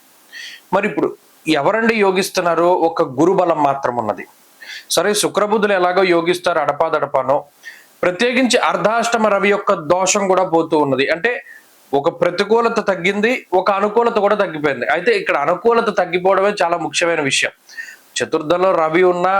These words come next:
అది పెద్ద బాధ పెట్టేటువంటి అంశం కాదు. కుజుడు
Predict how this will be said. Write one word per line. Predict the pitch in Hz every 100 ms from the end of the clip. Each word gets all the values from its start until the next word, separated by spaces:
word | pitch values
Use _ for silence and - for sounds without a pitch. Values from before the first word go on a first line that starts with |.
| 190
అది | 175 156
పెద్ద | 165 147 151 123 - - _ _
బాధ | 131 156 175
పెట్టేటువంటి | 185 185 190 180 180 165
అంశం | 151 151 175
కాదు. | 160 156 160 -
కుజుడు | 156 180